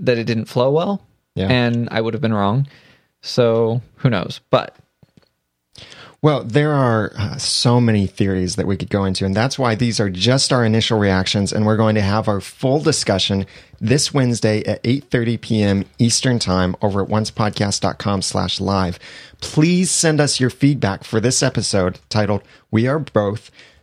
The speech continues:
Speaker 2: Send us that so we can include it in the live show and also maybe take some live calls during the live show. You can send your feedback to feedback at oncepodcast dot com. You can email something written or record something and email it to us.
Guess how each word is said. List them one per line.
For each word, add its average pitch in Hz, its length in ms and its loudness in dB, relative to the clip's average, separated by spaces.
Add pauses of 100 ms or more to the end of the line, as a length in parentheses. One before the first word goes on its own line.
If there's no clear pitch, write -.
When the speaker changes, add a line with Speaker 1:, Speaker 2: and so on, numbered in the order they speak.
Speaker 2:
Send 185 340 0
us 185 140 0
that 117 240 0
so 120 120 0
we 120 100 2
can 120 120 2
include 139 380 2
it 156 160 0
in 120 180 2
the 117 80 0
live 107 320 2
show 104 240 0
and 113 160 2
also 117 240 2
maybe 104 220 2
take 98 220 0
some 104 160 0
live 98 260 0
calls 120 340 0
during 95 220 -2
the 90 40 -2
live 90 240 0
show. 87 240 -4 (360)
You 127 80 2
can 123 160 0
send 147 200 0
your 143 120 0
feedback 127 520 -2
to 123 380 2 (360)
feedback 135 580 0 (140)
at 110 260 -2 (100)
oncepodcast 117 1040 -2
dot 107 240 0
com. 101 400 -2 (160)
You 98 120 0
can 101 220 0
email 101 280 2
something 92 320 -4
written 123 340 0
or 117 320 2
record 110 420 0
something 95 380 -2
and 92 140 -2
email 98 340 0
it - 120 -8
to 98 160 -2
us. 127 220 -2